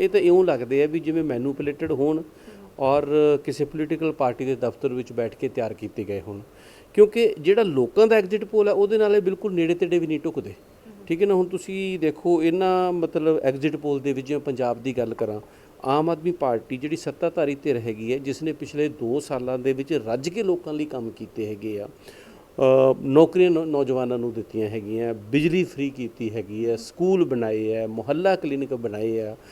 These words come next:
ਠੀਕ ਹੈ? ਕਿਸਾਨਾਂ ਦੀਆਂ ਜ਼ਮੀਨਾਂ ਦਾ ਜਿਹੜਾ ਖੇਤਾਂ ਤੱਕ ਜਿਹੜਾ ਨਹਿਰੀ ਪਾਣੀ ਪਹੁੰਚਾਇਆ ਹੈਗਾ, ਠੀਕ ਹੈ ਨਾ? ਸੜਕ ਸੁਰੱਖਿਆ ਫੋਰਸ ਬਣਾਈ ਹੈਗੀ ਆ। ਫਿਰ ਆਪਾਂ ਗੱਲ ਕਰੀਏ ਵੀ ਪ੍ਰਾਈਵੇਟ ਥਰਮਲ ਪਲਾਂਟ ਨੂੰ ਹਿੰਦੁਸਤਾਨ ਦੇ ਇਤਿਹਾਸ 'ਚ ਪਹਿਲੀ ਵਾਰੀ ਖਰੀਦ ਕੇ ਸਰਕਾਰੀ ਹੱਥਾਂ ਦੇ ਵਿੱਚ ਲਿਆ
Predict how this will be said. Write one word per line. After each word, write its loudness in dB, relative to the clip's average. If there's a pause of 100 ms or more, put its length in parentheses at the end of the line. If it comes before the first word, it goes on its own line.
(220)
ਠੀਕ 0
ਹੈ? 2 (400)
ਕਿਸਾਨਾਂ 2
ਦੀਆਂ 2
ਜ਼ਮੀਨਾਂ 0
ਦਾ 2
ਜਿਹੜਾ 2
ਖੇਤਾਂ -2
ਤੱਕ -4
ਜਿਹੜਾ -2 (100)
ਨਹਿਰੀ 4
ਪਾਣੀ -2
ਪਹੁੰਚਾਇਆ -4
ਹੈਗਾ, -8 (360)
ਠੀਕ -2
ਹੈ 2
ਨਾ? -2 (200)
ਸੜਕ 4
ਸੁਰੱਖਿਆ 2
ਫੋਰਸ -6
ਬਣਾਈ -2
ਹੈਗੀ -6
ਆ। -6 (320)
ਫਿਰ -2
ਆਪਾਂ -6
ਗੱਲ 2
ਕਰੀਏ -4
ਵੀ -6
ਪ੍ਰਾਈਵੇਟ 0
ਥਰਮਲ -4
ਪਲਾਂਟ -4
ਨੂੰ -2
ਹਿੰਦੁਸਤਾਨ -2
ਦੇ -2
ਇਤਿਹਾਸ -2
'ਚ -18
ਪਹਿਲੀ -2
ਵਾਰੀ -2
ਖਰੀਦ -8
ਕੇ -8
ਸਰਕਾਰੀ -6
ਹੱਥਾਂ -14
ਦੇ -4
ਵਿੱਚ -10
ਲਿਆ -6